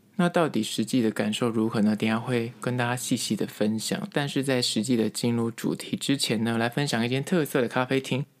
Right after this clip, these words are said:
它叫做F F点 Coffeeholic，它是位于龙山寺跟小南门捷运站的正中间。但是你如果搜寻 Google 的话，它都把它定位说在龙山寺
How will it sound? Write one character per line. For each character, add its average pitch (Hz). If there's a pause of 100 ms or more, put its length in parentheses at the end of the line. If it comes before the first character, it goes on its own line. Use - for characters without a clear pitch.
(140)
它 175
叫 143
做 120
F 135
F 131
点 110
Coffeeholic， 143 (320)
它 156
是 151
位 151
于 107
龙 120
山 156
寺 131
跟 127
小 113
南 110
门 117
捷 -
运 120
站 131
的 107
正 110
中 101
间。 - (220)
但 208
是 196
你 120
如 127
果 139
搜 135
寻 113
Google 123
的 117
话， 127
它 139
都 143
把 113
它 117
定 117
位 113
说 113
在 113
龙 120
山 147
寺 -